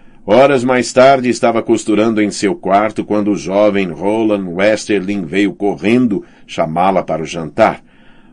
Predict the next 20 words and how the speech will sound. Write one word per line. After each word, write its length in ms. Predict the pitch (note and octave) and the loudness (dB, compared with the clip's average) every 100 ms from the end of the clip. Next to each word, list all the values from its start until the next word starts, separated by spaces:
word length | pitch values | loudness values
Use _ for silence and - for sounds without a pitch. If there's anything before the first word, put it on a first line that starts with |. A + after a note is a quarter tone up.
| - | 0
Ótimo, 540 | G#2 A#2+ A#2 - D#2 | 4 4 4 0 -8
pensou 460 | D#2 F2+ D#2+ F#2+ E2 | -4 -4 -4 -4 -4
Catelyn 580 | - F#2 F2 E2 D#2 D2+ | 0 0 0 -4 -8 -8
aliviada. 760 | E2 D#2 C#2 C#2 A#1 G1+ - - - - - - | -10 -8 -10 -12 -16 -18 -20 -20 -20 -20 -20 -10
Não 220 | F2 G#2 | -2 -2
tinha 260 | G2 A2+ A2+ | 0 0 0
certeza 640 | A#2+ G#2 G#2 A2+ A#2 G2+ | 2 0 4 2 4 -2
de 80 | F#2 | -2
que 140 | G2+ | -4
o 40 | |
filho 400 | F#2 - G#2 A2 | -4 -2 0 2
a 60 | F#2 | 0
quereria 500 | E2 F#2 F2+ F#2+ F2+ | -2 -2 0 2 2
lá, 300 | F2 A#2 B2 - - | 2 0 0 -8 -20
depois 520 | D#2 E2 D#2+ F#2+ G#2 F2 | -6 -4 0 4 4 2
da 100 | E2 | -6
discussão 600 | E2+ - E2+ - G#2 F#2+ | -6 -8 -8 -2 -2 -2
que 120 | D2+ | -6
tinham 400 | - F2+ D2+ C#2 | -8 -6 -8 -10
tido. 420 | - B2 G#2 - | -2 -2 -2 -10